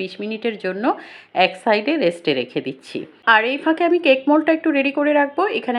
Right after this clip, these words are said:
আমি আট ইঞ্চি সাইজের একটা রাউন্ড শেপের কেক মোল্ড নিয়েছি। আপনারা যে কোনো শেপের, যে কোনো সাইজের কেক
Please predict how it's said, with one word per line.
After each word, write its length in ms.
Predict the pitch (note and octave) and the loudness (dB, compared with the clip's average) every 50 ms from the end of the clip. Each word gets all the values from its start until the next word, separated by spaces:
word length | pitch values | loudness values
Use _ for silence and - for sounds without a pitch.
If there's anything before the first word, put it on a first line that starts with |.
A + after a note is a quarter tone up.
| B3 | -2
আমি 80 | C4 C4+ B3+ - - G#3 | -2 -4 -2 0 0 0
আট 80 | G3+ - B3 | 0 0 -4
ইঞ্চি 180 | B3 B3 D#4 D#4 - | -6 -6 -6 -2 0
সাইজের 300 | D4 C#4 C4+ C#4 C#4 - A3 | 2 2 2 0 -2 -4 -4
একটা 120 | - - B3+ A#3+ G#3 | -4 -2 0 2 4
রাউন্ড 220 | F#3+ G3+ G#3 G#3 - | 4 2 2 -2 -4
শেপের 280 | - C4 B3 B3+ B3+ B3+ B3+ | -6 -6 -4 -4 -4 -4 -4
কেক 140 | A3+ A3 A3 A3 A#3 | -4 -4 -4 -4 -2
মোল্ড 220 | A#3 A#3+ C4 B3+ B3+ - B3 | -2 0 0 -2 -4 -6 -6
নিয়েছি। 280 | A3+ A3+ A3+ A3+ - - D#4 D#4 G#3 | -6 -6 -6 -6 -4 -4 -2 -2 -2
আপনারা 240 | F#3+ - G3 G3+ G#3 G3+ G3+ | -2 -2 -2 -2 -2 -2 -4
যে 80 | F#3+ F3+ F#3 - | -4 -4 -4 -2
কোনো 160 | B3 B3+ C#4+ E4 D#4+ - | -2 0 0 0 0 0
শেপের, 360 | C#4+ B3 A#3+ A#3+ B3 A#3+ A#3+ A#3 G3 - | -2 -4 -2 -2 -2 -4 -4 -4 -4 -6
যে 80 | E3 E3+ E3+ | -6 -6 -4
কোনো 140 | G#3+ A3 A#3 A#3+ B3 - | -6 -6 -6 -6 -2 0
সাইজের 380 | A3+ G3+ G#3+ G3+ A#3 A#3+ B3+ C4 - _ _ - - | 0 0 0 0 -2 -2 -2 -2 -4 _ _ -4 -2
কেক 160 | A3+ B3+ | -2 -2